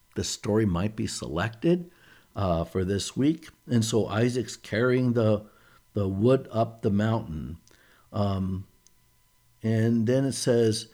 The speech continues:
uh, Abraham took the wood for the burnt offering, laid it on his son Isaac, and while he himself carried the fire and the knife.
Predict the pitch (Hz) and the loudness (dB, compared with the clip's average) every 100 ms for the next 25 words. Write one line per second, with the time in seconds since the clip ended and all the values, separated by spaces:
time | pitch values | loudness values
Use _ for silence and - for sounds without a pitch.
0 | _ _ _ _ _ 110 101 131 143 156 | _ _ _ _ _ -2 0 4 4 4
1 | 143 135 110 175 175 160 139 135 127 - | 2 2 2 0 0 2 4 6 4 0
2 | 110 123 131 131 123 120 120 131 123 110 | -2 0 0 2 0 0 0 0 0 2
3 | 113 143 147 139 123 - 117 110 110 110 | 2 2 2 -2 -2 -2 0 2 2 0
4 | 110 107 - 98 98 101 - 170 180 170 | 0 -4 -4 -4 -2 -4 0 2 2 0
5 | 143 117 113 - 131 131 120 87 - - | 0 0 0 -2 2 2 0 -4 -8 -2
6 | 123 135 135 131 123 113 104 104 104 82 | 2 2 2 2 0 2 2 2 0 -4
7 | - | -10